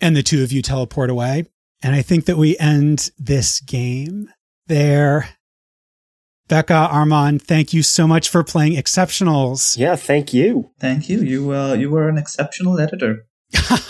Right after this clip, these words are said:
Speaker 1: Well, I appreciate that. Now, next week, we are gonna be back to talk about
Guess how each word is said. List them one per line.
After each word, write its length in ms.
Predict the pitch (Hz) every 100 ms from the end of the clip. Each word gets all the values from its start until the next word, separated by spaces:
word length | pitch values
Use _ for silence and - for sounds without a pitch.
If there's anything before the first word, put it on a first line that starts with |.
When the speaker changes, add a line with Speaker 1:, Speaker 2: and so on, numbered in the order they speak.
| - - 185 - 220 - - - - _ -
Speaker 1:
Well, 80 | 175
I 80 | 160
appreciate 680 | 160 156 143 135 127 131
that. 280 | 135 123 120 _ _ _ -
Now, 100 | 151
next 420 | 160 190 - -
week, 300 | 170 165 156
we 240 | - 156
are 140 | 180 185
gonna 220 | 175 160
be 180 | 151 135
back 520 | 127 135 135 135 - -
to 560 | - - 139 123 120 131 _
talk 460 | - - 196 226 226
about 480 | 170 147 135 127